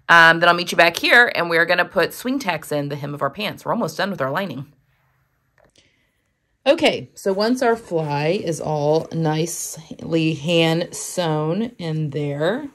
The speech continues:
all nice and neat, we are now going to, um, give ourselves some swing tacks, um, here at the bottom that connect the,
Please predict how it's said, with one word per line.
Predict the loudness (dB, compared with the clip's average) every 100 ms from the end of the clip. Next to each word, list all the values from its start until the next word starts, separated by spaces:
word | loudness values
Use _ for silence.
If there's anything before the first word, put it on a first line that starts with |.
| -16
all | -12 -8
nice | -6 -6 -4
and | 0
neat, | 0 0 -8 -20 -20 -20 -4
we | 4
are | 6
now | 6 4 2
going | 2 6 6 6 0
to, | 0 6 8 6
um, | 4 2 2 0 -6 _ _ _ -20 -20 -2
give | 4 6
ourselves | 6 2 2 2 4 4 2 -6
some | -10 -2 0 0 -2 -6
swing | -12 -16 -8 -6 -4 -4
tacks, | -6 -10 -10 -12 -14 -10
um, | -4 -2 -2 -8
here | -10 -6 0 2 2
at | 0 -2
the | 0
bottom | 0 2 2 0 -4 -20 _ -6
that | -4
connect | 0 2 0 -2 -10
the, | -6 -4 0 0